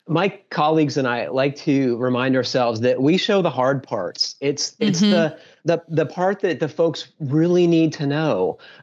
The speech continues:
Speaker 1: um, that is glossed over in those home improvement shows on cable television. Uh, you know, what happens when you open up the wall and there's a drain line there, as an example, uh, or a giant electrical cable running to an air handler, you know?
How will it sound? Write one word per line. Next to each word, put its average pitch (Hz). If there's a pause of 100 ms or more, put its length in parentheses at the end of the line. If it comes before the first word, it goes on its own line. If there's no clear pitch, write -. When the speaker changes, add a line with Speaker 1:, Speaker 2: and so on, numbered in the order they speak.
Speaker 1:
um, 139
that 147
is 165
glossed 143
over 127
in 117
those 117
home 123
improvement 120
shows 117
on 104
cable 113
television. 101 (340)
Uh, 117
you 139
know, 110 (540)
what 143
happens 156
when 156
you 147
open 143
up 131
the 131
wall 127
and 117
there's 113
a 107
drain 120
line 98
there, 101
as 101
an 104
example, 98
uh, 101
or 131
a 113
giant 120
electrical 123
cable 104
running 110
to 113
an 107
air 113
handler, 107
you 110
know? 120